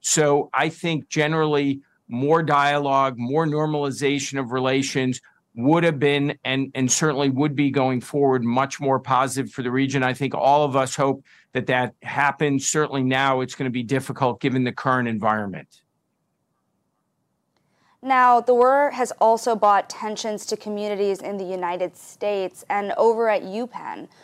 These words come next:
Speaker 2: where you're a large donor. Many other donors have been pausing their own donations given concerns around anti-Semitic sentiments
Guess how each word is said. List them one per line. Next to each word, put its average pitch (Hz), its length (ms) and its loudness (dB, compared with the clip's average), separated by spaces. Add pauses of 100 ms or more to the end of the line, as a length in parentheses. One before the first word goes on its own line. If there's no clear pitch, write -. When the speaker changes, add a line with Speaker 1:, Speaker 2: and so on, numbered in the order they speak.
(140)
Speaker 2:
where 220 180 2
you're 226 520 2
a 214 160 4
large 202 500 2
donor. 180 340 0
Many 202 300 -4
other 214 180 0
donors 208 500 -2
have 202 240 0
been 202 200 -4
pausing 214 720 0
their 202 180 6
own 208 180 0
donations 190 720 -2
given 208 300 -4 (140)
concerns 208 800 -8 (320)
around 226 520 2
anti-Semitic 202 920 -2
sentiments 214 880 -4